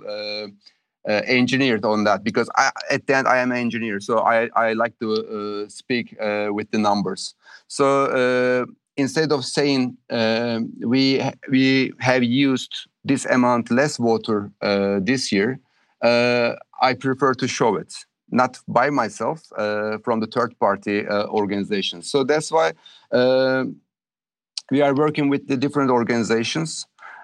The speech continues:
uh, third party organizations. Uh, we are supporting the industry, uh, in that, uh, area. And also for the E P D, for example, we wrote the category rules in the denim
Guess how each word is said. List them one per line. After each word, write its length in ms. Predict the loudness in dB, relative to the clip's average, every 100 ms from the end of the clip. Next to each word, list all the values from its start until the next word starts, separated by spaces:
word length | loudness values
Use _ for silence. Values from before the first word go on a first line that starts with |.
| 0
uh, 280 | 4 4 2
third 260 | 2 0 2
party 260 | 2 2
organizations. 840 | 0 0 -2 -2 -4 -4 -4 -4 -2
Uh, 580 | 0 2 2 2 0 -2 -10 -4
we 120 | 0
are 100 | 0
supporting 540 | 0 -2 0 0 0 0
the 100 | 0
industry, 640 | 2 0 -2 -2 -2 -2 -4
uh, 60 | 0
in 360 | 2 2 2
that, 280 | 2 0 -4 -2
uh, 520 | 0 2 2 0 0 0
area. 380 | 2 2 0 -2 _ _ _ _ 0
And 160 | 2
also 340 | 2 0 0 0
for 240 | 2 2
the 80 | 2
E 140 | 0
P 160 | 2 0
D, 180 | 0 2
for 180 | 2 2
example, 640 | 2 0 2 2 0 0
we 220 | 2 2
wrote 300 | 4 2 2
the 260 | 0 0 -2 -2
category 400 | 0 0 2 2
rules 460 | 4 2 0 -6 -8 -2
in 140 | 2
the 80 | 4
denim 340 | 4 2 0